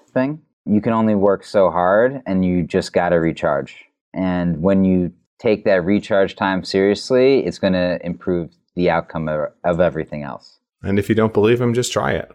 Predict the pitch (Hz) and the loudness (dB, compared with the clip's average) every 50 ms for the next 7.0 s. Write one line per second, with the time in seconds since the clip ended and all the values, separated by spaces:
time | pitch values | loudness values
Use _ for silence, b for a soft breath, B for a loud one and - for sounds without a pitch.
0 | - - 85 90 92 - 101 98 95 - 101 90 85 82 - - 82 80 80 - | -12 -6 -4 -2 0 2 2 2 2 2 2 0 0 0 -2 -2 -4 -4 -2 -2
1 | 85 76 69 - - - - - - - - - 69 67 67 69 69 - - 71 | -4 -4 -4 -6 -8 -12 -12 -14 -14 -14 -14 -12 -12 -12 -12 -14 -14 -14 -12 -12
2 | 71 71 - - 90 90 73 78 80 - 78 71 67 67 67 - - 69 73 - | -12 -12 -10 -8 -6 -6 -6 -6 -6 -6 -6 -6 -8 -8 -10 -12 -12 -14 -16 -18
3 | - _ _ _ _ _ - 104 104 98 101 - - - - - - 101 98 107 | -20 _ _ _ _ _ -2 0 0 2 0 0 0 -2 -4 -4 -2 -2 0 0
4 | 107 104 104 107 107 - 123 110 98 104 98 95 90 - - 90 85 78 73 - | 0 2 0 0 0 -2 -4 -2 -2 -2 -2 -2 -4 -2 -4 -2 -2 -4 -6 -8
5 | - - 117 113 123 120 120 117 113 98 101 101 101 98 95 92 92 92 90 87 | -4 -4 -2 0 2 2 2 2 2 2 4 4 4 4 4 4 2 2 2 2
6 | 87 - 78 85 87 87 85 82 80 82 82 - - 71 80 78 76 73 73 | 0 0 0 0 2 2 2 0 -2 -4 -4 -6 -8 -6 -4 -4 -4 -6 -8